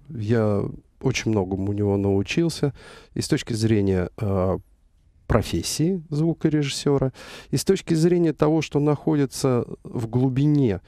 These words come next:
как бы, этой профессии, а, то, что проще было бы назвать эстетикой, а, музыкального произведения. Как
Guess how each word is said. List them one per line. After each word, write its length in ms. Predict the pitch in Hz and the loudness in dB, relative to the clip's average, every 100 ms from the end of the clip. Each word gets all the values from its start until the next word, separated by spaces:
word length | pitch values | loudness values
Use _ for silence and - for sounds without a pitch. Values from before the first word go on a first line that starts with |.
| - - - | -20 -20 -20
как 240 | - 101 95 | -6 -4 -2
бы, 140 | 95 - | -2 0
этой 300 | 107 92 85 | -2 -2 -4
профессии, 800 | - 101 165 160 - 104 87 - - - - | -4 -2 0 0 -2 -4 -4 -8 -20 -16 -4
а, 540 | 110 101 98 95 90 - _ _ - | 2 4 4 2 0 -6 _ _ -2
то, 140 | 131 | -2
что 720 | - - - 135 123 117 - - _ - | -2 -8 -2 0 2 0 -6 -20 _ -6
проще 340 | - 170 - 127 | -2 0 -2 -2
было 220 | 120 135 | 0 2
бы 80 | 117 | 2
назвать 380 | 117 117 131 - | 4 4 0 -2
эстетикой, 880 | 120 - - - 123 - - - 92 _ _ - - _ - | -6 -6 -2 0 0 -2 -10 -12 -14 _ _ -20 -20 _ -2
а, 420 | 95 92 85 85 | 0 2 0 -2
музыкального 760 | 110 101 107 - 98 90 85 85 | -2 0 0 0 0 0 -4 -4
произведения. 920 | - 92 98 110 117 104 90 92 90 - - - | -2 -2 0 0 -2 -4 -6 -8 -16 -20 -20 -10
Как 480 | - 160 123 - - | 0 2 2 -4 -18